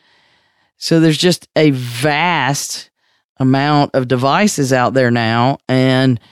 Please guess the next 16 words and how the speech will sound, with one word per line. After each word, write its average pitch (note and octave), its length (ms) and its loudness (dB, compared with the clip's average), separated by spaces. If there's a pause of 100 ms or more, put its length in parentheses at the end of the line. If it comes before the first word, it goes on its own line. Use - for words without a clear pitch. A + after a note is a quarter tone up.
(360)
every D#3+ 400 0
time D3+ 400 2
you C#3 180 4
plug D3 400 0
in C#3+ 240 4
your C3+ 200 2
refrigerator, C#3 720 0
your B2+ 140 0
toaster, C#3+ 460 0
or B2 80 0
something C#3+ 340 -2
else C#3 280 0
new D3+ 280 2
that's C3 220 0
really C3+ 240 2
cool, D#3 540 2